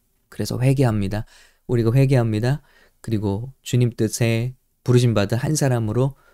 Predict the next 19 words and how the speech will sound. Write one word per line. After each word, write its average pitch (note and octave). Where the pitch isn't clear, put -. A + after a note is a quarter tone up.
한 D3+
교회로 C3
쓰임받기 C#3
원합니다. -
주님, G#2
하나의 D3
미랄이 A#2
땅에, A#2+
땅에 B2+
떨어져 C3
심겨져야만 C3+
그것이 -
삼십 B2+
배, A2
육십 -
배, F#2+
백 -
배의 A2+
결실하듯이 G#2